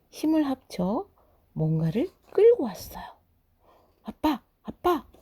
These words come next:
길다면 이 정도예요? 영차, 영차." 어이, 이 쌩한데요? 뭐 끌고 왔을까요? <gasps>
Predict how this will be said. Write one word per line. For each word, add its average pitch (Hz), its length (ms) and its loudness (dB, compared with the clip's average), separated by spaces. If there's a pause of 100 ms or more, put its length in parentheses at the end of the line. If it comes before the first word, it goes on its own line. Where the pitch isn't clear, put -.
(360)
길다면 269 720 2 (200)
이 165 140 -4
정도예요? 320 800 4 (260)
영차, 311 640 2 (200)
영차." 277 600 0 (760)
어이, 160 140 -4 (1120)
이 151 60 -12
쌩한데요? 214 640 0 (320)
뭐 165 260 -2
끌고 277 280 6
왔을까요? 139 440 -6 (160)
<gasps> 440 800 4